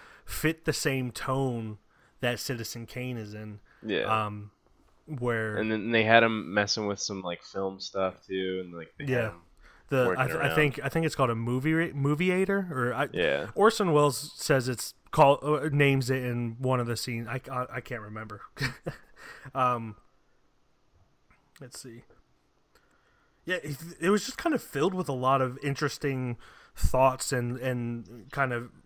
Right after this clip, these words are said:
Speaker 1: visions into Orson Welles' head. Um, I forget who st-, stated this. I'm really bad at taking notes. I gotta get better at taking notes.
Speaker 2: Yeah.
Speaker 1: But
Speaker 2: I,
Speaker 1: someone
Speaker 2: I see
Speaker 1: in
Speaker 2: that my
Speaker 1: it
Speaker 2: problem is I wrote, like, too much, so I'm, like,
Speaker 1: Yeah.
Speaker 2: looking at all of it.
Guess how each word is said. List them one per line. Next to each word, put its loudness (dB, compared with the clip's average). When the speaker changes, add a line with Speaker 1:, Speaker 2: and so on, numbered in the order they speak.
Speaker 1:
visions 0
into -4
Orson -4
Welles' -8
head. -6
Um, -2
I 2
forget 0
who -2
st-, -12
stated -4
this. -8
I'm 0
really 4
bad -4
at -10
taking -8
notes. -6
I -4
gotta -4
get -8
better -8
at -14
taking -6
notes. -2
Speaker 2:
Yeah. 4
Speaker 1:
But 2
Speaker 2:
I, -8
Speaker 1:
someone 6
Speaker 2:
I 4
see 4
Speaker 1:
in 10
Speaker 2:
that 4
my 6
Speaker 1:
it 0
Speaker 2:
problem 6
is -2
I 2
wrote, -2
like, -6
too -10
much, -8
so -10
I'm, -10
like, -6
Speaker 1:
Yeah. -6
Speaker 2:
looking -8
at -8
all -4
of -6
it. -6